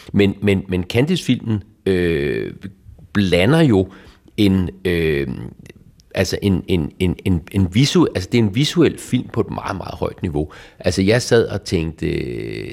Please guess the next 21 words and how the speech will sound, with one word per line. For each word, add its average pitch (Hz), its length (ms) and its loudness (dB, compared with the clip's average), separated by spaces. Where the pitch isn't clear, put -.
David 82 220 0
Lynch, 87 460 0
da 87 60 2
jeg 85 140 0
så 95 240 0
den. - 80 -4
Jeg 87 80 -4
synes, - 200 -14
mange 104 160 0
af 110 80 0
de 104 120 -12
scener, 95 440 0
der - 100 -2
er 78 100 -2
i 90 100 -2
filmen, 95 540 -6
er, 73 440 -4
øh, 50 680 -6
filmisk - 640 -2
utrolig - 400 -2
smukke. - 400 -2